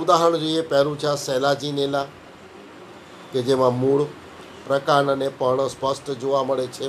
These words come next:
અહીંયા આપણે જોઈએ છે ઇક્વિસેટમ, એમાં ગાંઠા મૂળી છે,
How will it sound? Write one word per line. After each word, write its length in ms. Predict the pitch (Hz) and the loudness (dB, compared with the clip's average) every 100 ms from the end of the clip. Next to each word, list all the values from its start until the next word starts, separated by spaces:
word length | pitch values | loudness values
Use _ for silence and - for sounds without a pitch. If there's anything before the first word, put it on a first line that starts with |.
| 143 - - - - - - - - - - - - | -10 -16 -18 -18 -20 -20 -20 -20 -20 -20 -18 -16 -2
અહીંયા 240 | 151 180 | 4 6
આપણે 200 | 180 185 | 6 4
જોઈએ 340 | 170 180 175 170 | 4 4 4 2
છે 200 | 170 170 165 165 - | 0 0 0 -2 -8
ઇક્વિસેટમ, 760 | 131 131 160 160 160 156 151 151 156 - - - - - - - - - - - | -14 -10 -8 -2 -2 -2 -4 -4 -10 -18 -20 -20 -18 -18 -20 -20 -20 -20 -20 -8
એમાં 240 | 123 127 123 | 0 2 4
ગાંઠા 360 | 127 139 147 | 2 2 0
મૂળી 260 | 143 143 139 | 0 -2 -4
છે, 200 | 127 | -6